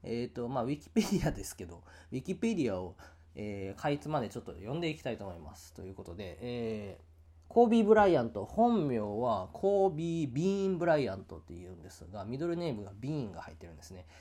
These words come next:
えー、コービー・ブライアント、千九百七十八年八月二十三日生まれ、アメリカ合衆国の元バスケットボール選手です。えー、フィラデルフィアの出身で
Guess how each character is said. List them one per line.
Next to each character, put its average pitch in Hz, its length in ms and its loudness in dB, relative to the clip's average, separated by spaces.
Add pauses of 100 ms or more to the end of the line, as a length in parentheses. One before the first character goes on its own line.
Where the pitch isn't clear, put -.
(180)
え 113 80 -6
ー、 - 20 -6
コ 170 140 -2
ー - 20 2
ビ 180 80 2
ー・ 165 40 0
ブ 170 100 0
ラ 170 100 4
イ 147 60 0
ア 117 60 -2
ン - 20 -6
ト、 - 80 -16
千 220 200 -2
九 190 80 -2
百 135 160 -2
七 160 300 0
十 160 100 -2
八 156 280 -4
年 113 260 -2
八 131 320 -8
月 165 240 -4
二 151 140 -4
十 104 100 -6
三 120 180 -6
日 95 200 -12
生 92 60 -10
ま 87 140 -12
れ、 92 140 -12
ア 113 140 -6
メ 160 120 -2
リ 180 120 -4
カ 175 200 0
合 170 80 2
衆 165 220 -6
国 143 260 -4
の 143 80 -2
元 135 220 -6
バ 107 140 -4
ス - 100 -16
ケ 117 60 -8
ッ 110 60 -8
ト 113 100 -10
ボ 104 100 -8
ー 98 40 -8
ル 98 80 -10
選 90 220 -12
手 - 60 -16
で 71 100 -16
す。 - 140 -20 (800)
え 120 840 -4
ー、 - 20 -8
フ 165 60 -2
ィ 185 60 4
ラ 196 60 8
デ 190 140 4
ル 170 280 0
フ 156 80 -8
ィ 117 280 0
ア 113 40 0
の 98 160 -6
出 120 160 -6
身 113 560 -8
で 160 280 0